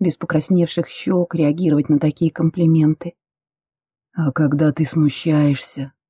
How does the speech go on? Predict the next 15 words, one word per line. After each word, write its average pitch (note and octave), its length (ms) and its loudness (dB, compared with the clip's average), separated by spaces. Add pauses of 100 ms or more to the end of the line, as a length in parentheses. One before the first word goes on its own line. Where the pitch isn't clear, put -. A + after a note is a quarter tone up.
(340)
то E3 120 -2
выглядишь D3 680 0
так C#3+ 280 -4
очаровательно». C3+ 960 -2 (760)
Последние G3 560 0
слова E3 360 0
он D#3+ 120 2
буквально E3 560 2
выдохнул E3 600 0
мне D#3+ 160 4
на D#3 220 2
ушко, D3+ 500 -6
покусывая D3 680 -10
мочку. D#3+ 600 -6 (1080)
«Демьян», G3 720 0